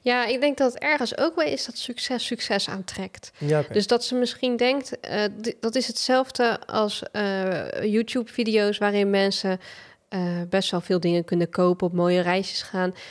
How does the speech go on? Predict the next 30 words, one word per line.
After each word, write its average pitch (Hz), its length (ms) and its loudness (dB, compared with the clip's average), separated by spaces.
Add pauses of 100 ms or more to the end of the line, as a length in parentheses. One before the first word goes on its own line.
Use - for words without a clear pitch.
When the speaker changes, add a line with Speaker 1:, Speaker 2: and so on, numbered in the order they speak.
(120)
Speaker 1:
Daar 196 280 0
willen 226 280 4
mensen 226 260 2
toch - 160 -6
naar 285 120 0
kijken. 196 600 -2
Speaker 2:
Mhm. 131 160 2
Speaker 1:
Want 120 120 2
ze - 80 -4
vinden 214 200 2
het - 80 -2
interessant. 185 580 -2
Ze - 60 -8
vinden 185 240 -2
het 170 80 -4
interta-, - 300 -4 (140)
interessant 190 460 0
dat 180 100 -8
iemand 180 200 0
zo 180 120 0
succesvol 190 600 -2
is. 214 280 -2 (320)
En 196 120 4
daardoor 196 360 4
wordt 190 180 2
vaak 180 280 -2
dingen 185 220 4
ook 180 300 -2
meer 180 320 2
bekeken. 175 580 -6